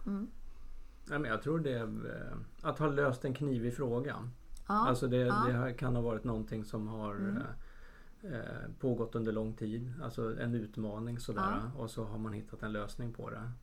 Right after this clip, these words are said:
Speaker 1: Mm.
Speaker 2: Eh, det kan vara vad som helst. Alltså det som är i verksamheten. Det kan vara att, eh,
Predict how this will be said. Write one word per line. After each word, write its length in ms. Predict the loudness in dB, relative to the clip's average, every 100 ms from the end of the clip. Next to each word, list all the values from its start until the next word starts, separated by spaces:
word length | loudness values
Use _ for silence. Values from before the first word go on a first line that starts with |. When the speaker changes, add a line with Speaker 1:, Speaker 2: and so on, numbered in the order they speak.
| -6
Speaker 1:
Mm. 220 | -4 -4 -6 -10 -12 -8 -4
Speaker 2:
Eh, 500 | -4 -4 -6 -8 -8
det 120 | -6 -2
kan 180 | -2
vara 580 | 0 -2 -2 -4 -6 -6 -8 -10 -10 -10 -6
vad 220 | 2 2
som 160 | 4 2
helst. 440 | 2 2 -2 -4
Alltså 340 | -2 0 2 2
det 380 | -2 -2 0 4
som 160 | 4
är 80 | 4
i 40 |
verksamheten. 840 | 2 0 -2 -6 -4 -2 -4 -6 -6
Det 100 | -6
kan 180 | -6 -6
vara 300 | -4 -4 -6
att, 240 | -8 -10
eh, 280 | -8 -6